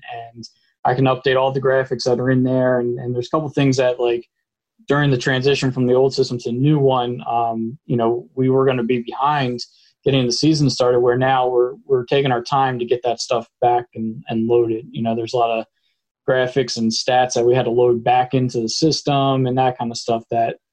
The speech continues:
um, you know, we've taken our time now. Um, a couple other things have happened on that front. Um, so, you know, it's, I, I say it's nice that I can go back and, and take care of some things that I've been wanting to.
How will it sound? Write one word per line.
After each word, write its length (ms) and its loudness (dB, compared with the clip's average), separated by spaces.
um, 340 2
you 60 0
know, 100 0
we've 160 2
taken 260 0
our 140 0
time 340 0
now. 540 0
Um, 460 -6
a 100 -4
couple 140 0
other 140 2
things 200 -4
have 140 -6
happened 460 0
on 140 -8
that 260 -10
front. 320 -2
Um, 520 0
so, 240 2
you 120 6
know, 120 2
it's, 320 -6
I, 240 0
I 80 2
say 260 4
it's 200 -2
nice 360 2
that 200 4
I 80 2
can 140 2
go 120 4
back 360 2
and, 180 0
and 340 -6
take 160 2
care 180 2
of 80 2
some 180 -2
things 240 0
that 100 0
I've 160 -2
been 220 -6
wanting 400 2
to. 300 4